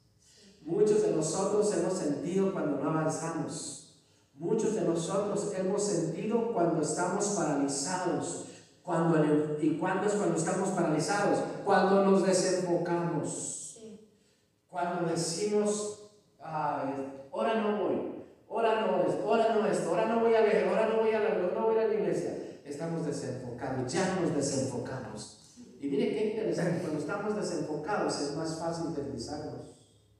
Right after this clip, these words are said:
Speaker 1: Porque perdemos lo vista, le perdemos de vista lo que es importante. Lo, el enfoque nos da, hermano, el enfocarnos nos da claridad para saber qué es lo importante.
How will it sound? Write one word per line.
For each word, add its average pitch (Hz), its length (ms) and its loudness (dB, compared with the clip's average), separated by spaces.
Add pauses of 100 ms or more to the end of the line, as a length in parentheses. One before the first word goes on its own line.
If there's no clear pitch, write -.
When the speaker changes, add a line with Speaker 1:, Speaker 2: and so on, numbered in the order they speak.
(880)
Speaker 1:
Porque 147 240 -8
perdemos 151 520 0
lo 143 120 2
vista, 175 560 -2
le - 80 -8
perdemos 147 400 -2
de 147 80 0
vista - 280 -2
lo - 180 -6
que 139 80 -10
es - 240 -12
importante. 113 640 -14 (1200)
Lo, 139 280 -10
el 139 100 -8 (260)
enfoque - 640 -12
nos 131 320 -14
da, 165 400 -10
hermano, 135 480 -10 (200)
el 139 100 -4 (100)
enfocarnos 135 600 -4 (320)
nos 123 320 -8
da - 360 -6
claridad 131 560 -8
para 120 200 -8
saber 127 500 -10
qué 127 260 -8
es - 60 -14
lo 123 60 -8
importante. 104 800 -14